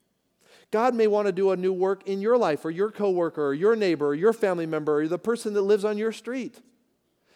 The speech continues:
And here's how the new work often begins. It's gonna demand a couple of things. Watch this, verses seven through eight. It may take on an assessment.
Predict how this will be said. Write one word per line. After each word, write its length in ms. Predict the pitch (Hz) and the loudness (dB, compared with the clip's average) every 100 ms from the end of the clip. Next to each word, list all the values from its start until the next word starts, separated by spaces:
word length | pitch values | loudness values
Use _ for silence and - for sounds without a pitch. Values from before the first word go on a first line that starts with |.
| _ - | _ -10
And 140 | 165 180 | -6 -4
here's 400 | 196 285 311 - | -4 -4 -4 -6
how 220 | 226 233 | -4 -2
the 120 | 202 | -2
new 220 | 180 196 | -2 -4
work 340 | 196 185 185 - | -2 -2 -2 -4
often 380 | 151 160 165 151 | -4 -4 -6 -6
begins. 600 | 143 135 135 104 98 - _ _ | -6 -4 -4 -6 -14 -20 _ _
It's 180 | 156 156 | -8 -4
gonna 260 | - 220 254 | -2 0 0
demand 420 | 226 196 175 170 | -2 -2 -2 -2
a 40 | |
couple 300 | - 165 151 | -6 -8 -6
of 80 | 143 | -8
things. 460 | - 101 98 - - _ _ _ | -8 -14 -14 -20 -20 _ _ _
Watch 340 | 127 147 - - | -8 -8 -8 -10
this, 280 | 98 92 | -10 -12
verses 380 | - 131 160 151 | -12 -8 -8 -8
seven 360 | - 156 156 151 | -8 -6 -6 -10
through 340 | - 143 131 - _ _ _ _ - | -10 -8 -8 -12 _ _ _ _ -6
eight. 440 | 139 123 - - _ _ _ _ - | -4 -4 -10 -20 _ _ _ _ -4
It 140 | 180 | -2
may 260 | 175 202 254 | 0 -2 -2
take 320 | - 190 180 | -4 -6 -4
on 200 | 170 165 | -4 -4
an 100 | 156 | -6
assessment. 760 | 139 - 180 175 156 123 113 | -8 -4 -6 -6 -10 -10 -10